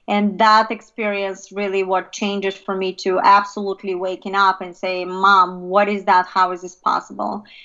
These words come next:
So she suggested for me to do, uh, automatic writing if I wanted to try something like this, and, uh, told me to let go and see what's gonna happen. So I, for some reason, I stopped practicing all that, and from,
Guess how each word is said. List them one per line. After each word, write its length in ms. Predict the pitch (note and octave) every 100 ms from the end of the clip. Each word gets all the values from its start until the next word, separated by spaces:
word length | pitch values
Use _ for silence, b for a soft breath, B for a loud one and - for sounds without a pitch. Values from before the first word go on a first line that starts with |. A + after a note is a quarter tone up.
| B
So 140 | - A3+
she 160 | D4
suggested 680 | D4 C#4 A#3 A3 A3 A3+ G#3+
for 140 | G#3+
me 160 | G3 G3
to 140 | -
do, 960 | F#3 G3 F#3+ F#3+ F#3 F#3 F#3 F3+ F3+ F3 -
uh, 320 | F#3+ F#3 F#3 F#3+
automatic 500 | F#3+ G3 F#3 F#3 G3
writing 400 | C4+ F4 D#4 G3+
if 140 | F3+ F#3
I 100 | F3
wanted 300 | F3+ F3+ F3+
to 60 | F3+
try 300 | - B3+ C4+
something 400 | C4+ G3+ F#3 F3
like 220 | E3+ D#3+
this, 240 | F3+ F3
and, 280 | G3 F#3+ G3+ B B B B B -
uh, 220 | A3 G#3+
told 260 | G#3+ A3+ A3+
me 120 | A3+
to 100 | A3
let 320 | G#3+ G3 G3
go 480 | B3+ C4 C4 C4 B3+
and 180 | G#3+ G#3
see 120 | A3
what's 180 | G3+ G#3
gonna 180 | G3 F#3+
happen. 640 | G3+ G3 G3 G3+ G3 G3
So 140 | G3
I, 220 | B3+ G4+ A4 -
for 140 | E4+
some 280 | - D4+ C#4+
reason, 300 | C4 D4 C4
I 180 | G#3+ G#3
stopped 440 | - - A3+ A3
practicing 580 | G#3+ A3+ - A3 - G3
all 180 | F#3 F3+
that, 360 | F3+ F3+ G3+ G#3
and 360 | G3+ G3+ G3 -
from, 600 | G3 G3 F#3+ F#3+ F#3+